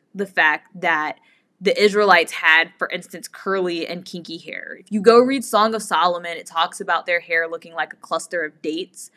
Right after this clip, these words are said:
I lived in South Florida for a while. I've seen clusters of dates, and let me tell you,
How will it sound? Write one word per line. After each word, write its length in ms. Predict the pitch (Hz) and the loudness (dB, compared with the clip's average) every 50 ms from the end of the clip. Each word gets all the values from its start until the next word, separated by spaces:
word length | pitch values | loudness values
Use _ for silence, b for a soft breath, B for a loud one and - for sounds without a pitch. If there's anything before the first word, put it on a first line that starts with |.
| b b b b b b b - | b b b b b b b 6
I 100 | 208 226 | 6 6
lived 300 | 233 233 254 262 240 220 | 8 8 6 4 4 2
in 80 | 247 233 | -2 0
South 320 | 240 240 208 220 214 - | 2 2 2 2 2 -2
Florida 340 | - 190 190 196 190 196 190 | -6 -4 0 0 0 0 -2
for 100 | - 202 | -4 -4
a 80 | 190 185 | -4 0
while. 380 | 180 180 180 175 180 180 - - | 2 4 4 4 4 4 4 4
I've 180 | 185 190 190 | 2 2 2
seen 340 | - - - 208 202 214 214 | -2 -8 -8 -6 -4 -4 -4
clusters 480 | - - 190 190 190 - 202 196 196 196 | -2 0 -2 -2 0 -2 -4 -4 -4 -6
of 120 | 175 175 | -12 -10
dates, 360 | 165 170 170 170 165 170 - - | -10 -8 -8 -8 -10 -12 -12 -10
and 140 | 185 185 180 | -10 -8 -4
let 160 | 175 175 170 | -4 -4 -4
me 80 | 185 190 | -4 -8
tell 260 | 185 - 190 165 165 | -10 -6 -4 -2 -2
you, 380 | 160 147 - - - - _ | -4 -6 -10 -20 -20 -20 _